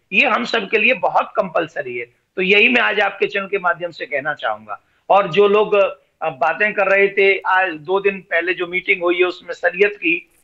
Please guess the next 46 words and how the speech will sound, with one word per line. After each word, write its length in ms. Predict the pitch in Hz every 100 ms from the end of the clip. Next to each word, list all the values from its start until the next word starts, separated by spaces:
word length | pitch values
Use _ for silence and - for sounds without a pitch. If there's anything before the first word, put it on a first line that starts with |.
| _ 156
अब 100 | 190
ये 140 | 214
बताएं 420 | 190 190 214 226
जरा 220 | 196 185 190 - _ _
कि 60 | 185
यहाँ 220 | 185 196
पर 180 | 208 214
ये 100 | 208
वजू 280 | 196 185 226
करते 320 | 220 208 196
रहे, 180 | 190 190
कुल्ला 340 | - 196 208
करते 340 | 208 196 -
रहे, 260 | 190 180 190 - _ _ -
यहाँ 180 | 175 190
पर 160 | 208
वो 100 | 196
हाथ 160 | 180 202
पांव 300 | - 208 196
धोते 280 | 175 185 190
रहे, 300 | 180 185 190 - _
अब 140 | 175 185
कृपा 300 | 196 208 208
करके 280 | 208 196 208
बताएं 320 | 202 202 214
अगर 120 | 208 190
शिव 240 | - 196
जी 140 | 180
यहाँ 220 | 220 208 143
आ 160 | 170
गए, 220 | 185 196
जिसकी 340 | 160 180 - 196
छवि 300 | - 180 202
सबके 320 | - 175 226
सामने 360 | 220 190 180 160
आ 100 | 151
गई, 180 | 151
क्या 420 | 156 _ _ - 202
ये 140 | 220
क्षमा 300 | 220 214 226
मांगेंगे? 540 | 214 214 254 247 156 - _ _ 208
इन 140 | 233
सबको 380 | - 220 196 254
क्षमा 340 | - 226 294
मांगनी 360 | 294 254 233 208
चाहिए, 360 | 196 139 117